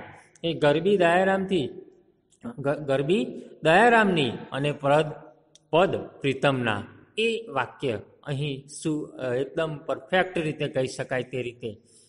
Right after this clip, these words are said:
બંધ બેસે છે. પદો ઉપરાંત તેમણે એકાદશ સ્કંદ,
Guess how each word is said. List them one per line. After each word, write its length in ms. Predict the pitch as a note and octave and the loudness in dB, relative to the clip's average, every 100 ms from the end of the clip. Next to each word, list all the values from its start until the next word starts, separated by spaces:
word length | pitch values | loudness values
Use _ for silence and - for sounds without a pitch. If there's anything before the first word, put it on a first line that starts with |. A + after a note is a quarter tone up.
| _ | _
બંધ 280 | C#3+ C3 B2 | -2 0 0
બેસે 440 | A2+ A2 G#2 A2 G#2 | 0 -2 -2 -6 -6
છે. 260 | A2 G2 - _ _ _ | -8 -10 -12 _ _ _
પદો 300 | D#3 E3+ G3+ | 0 6 6
ઉપરાંત 400 | G3 G3+ G3+ G3+ | 6 4 2 2
તેમણે 380 | F3+ F3 F3+ A#2+ - - - _ _ | 0 0 0 -2 -8 -18 -20 _ _
એકાદશ 580 | F#3+ F#3 G#3+ G3+ G3+ G3+ - - - - _ _ | -2 4 4 6 4 4 -2 -12 -18 -20 _ _
સ્કંદ, 520 | - - F3+ G#3+ D3+ | -6 2 2 4 2